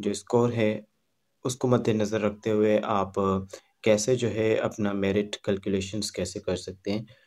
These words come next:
वो मैं आपको बताने वाला हूँ और उसके साथ-साथ एक ज़रा सी हिंट भी दूँगा कि रिज़ल्ट जो है वो कब आएगी।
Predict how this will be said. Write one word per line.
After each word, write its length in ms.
वो 180
मैं 160
आपको 280
बताने 360
वाला 240
हूँ 180
और 160
उसके 300
साथ-साथ 540
एक 160
ज़रा 240
सी 180
हिंट 280
भी 80
दूँगा 420
कि 360
रिज़ल्ट 380
जो 160
है 200
वो 320
कब 240
आएगी। 520